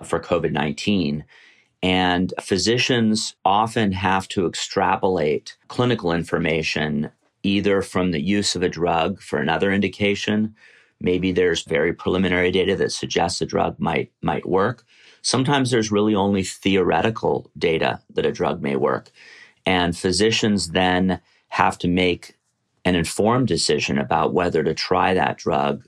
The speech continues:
for a, a new disease or a new indication.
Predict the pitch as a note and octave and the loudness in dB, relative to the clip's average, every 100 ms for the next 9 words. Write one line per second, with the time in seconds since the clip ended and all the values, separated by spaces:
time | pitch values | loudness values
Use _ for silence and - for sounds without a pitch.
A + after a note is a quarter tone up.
0 | _ - - E2 E2+ C#2 C#2 - D#2+ D#2 | _ -6 0 2 2 2 0 0 0 0
1 | D2 C#2+ E2 E2 E2+ D#2+ E2+ E2 D#2 D#2+ | 0 0 -2 0 0 0 0 0 -2 0
2 | D#2 D#2 C#2+ C2 - - _ - E2 D#2 | 0 0 -2 -4 -10 -18 _ 0 2 2
3 | D#2+ D#2+ D#2 C#2 - - A1+ - - | 0 0 0 0 -2 -2 -2 -4 -12